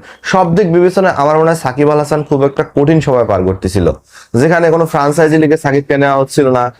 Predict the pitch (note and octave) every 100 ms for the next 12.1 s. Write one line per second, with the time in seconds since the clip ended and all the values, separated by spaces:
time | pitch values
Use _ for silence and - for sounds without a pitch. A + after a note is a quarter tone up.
0 | A2+ - B2 C#3+ D3 D3 D3+ D3+ D3+ C#3+
1 | _ - A#2 A#2+ A2 - A2 A#2+ C3 C3
2 | C#3 D#3+ D#3 C#3 C#3+ C#3+ C#3 C#3+ C#3+ C#3+
3 | - C3+ C#3+ C3+ C3 B2+ B2+ B2+ D3 C#3+
4 | C#3+ C#3+ C3+ B2 C3+ - C#3+ A#2+ C3 C3+
5 | C3+ - A#2 A2 B2 C#3+ C3 A#2+ A#2 -
6 | C#3+ C#3 C#3+ C#3 C3+ A#2+ A#2 C#3 C3+ D3
7 | C3+ B2 A2 B2 C#3 C3+ C#3 C#3 C#3 A#2+
8 | A#2 - - - F3 E3 F3+ F3+ E3+ -
9 | C#3 E3+ D#3 D#3 D#3+ D3 C#3+ D#3+ D3 C3
10 | B2+ B2+ B2 B2 G2+ F#2+ - F#2+ G#2+ G#2
11 | G#2 F2 - E3 F3+ E3+ D#3+ G3+ G3+ G2